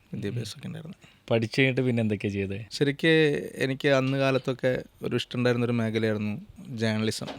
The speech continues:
Speaker 2: ഓക്കെ,
Speaker 1: അതുകൊണ്ട്
Speaker 2: ഓക്കെ.
Speaker 1: തന്നെ ഒരു പ്രാദേശിക ലേഖകനായിരുന്നു ഞാൻ പത്രത്തിൻ്റെ. പിന്നീട് ഞങ്ങൾക്ക് തന്നെ ഒരു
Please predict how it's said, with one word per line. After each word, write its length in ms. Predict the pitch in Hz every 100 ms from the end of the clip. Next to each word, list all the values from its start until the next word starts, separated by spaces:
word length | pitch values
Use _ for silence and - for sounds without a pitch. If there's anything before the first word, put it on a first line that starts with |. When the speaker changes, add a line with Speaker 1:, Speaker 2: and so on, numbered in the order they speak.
| - _ _ -
Speaker 2:
ഓക്കെ, 160 | 110 101
Speaker 1:
അതുകൊണ്ട് 260 | 113 113 117
Speaker 2:
ഓക്കെ. 80 | 117
Speaker 1:
തന്നെ 160 | 120
ഒരു 60 | 120
പ്രാദേശിക 560 | 120 110 110 110 -
ലേഖകനായിരുന്നു 600 | 120 113 110 110 107 104 104
ഞാൻ 220 | 104 104 - -
പത്രത്തിൻ്റെ. 460 | 107 107 104 - 98 196 -
പിന്നീട് 580 | 123 123 120 131 117 117
ഞങ്ങൾക്ക് 420 | 123 120 123 135
തന്നെ 120 | 131
ഒരു 80 | 127